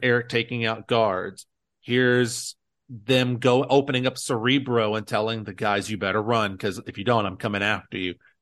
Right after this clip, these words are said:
Cut to Eric with the two balls and hitting the guy upside the head before he goes into the trophy room.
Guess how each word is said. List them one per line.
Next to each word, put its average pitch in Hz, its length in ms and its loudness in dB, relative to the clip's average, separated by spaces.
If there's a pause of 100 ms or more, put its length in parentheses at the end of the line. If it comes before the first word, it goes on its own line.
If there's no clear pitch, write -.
(280)
Cut - 280 0
to 123 400 2
Eric 117 320 4
with 117 160 -2
the 110 80 -8
two 113 280 -2
balls 107 720 2
and 101 200 -8
hitting 107 300 -2
the 104 80 -4
guy 101 240 0
upside 104 320 -2
the 95 100 -4
head 101 260 -2
before 107 240 -4
he 98 80 -2
goes 98 220 0
into 101 180 -8
the 87 60 -10
trophy 98 320 -2
room. 139 320 0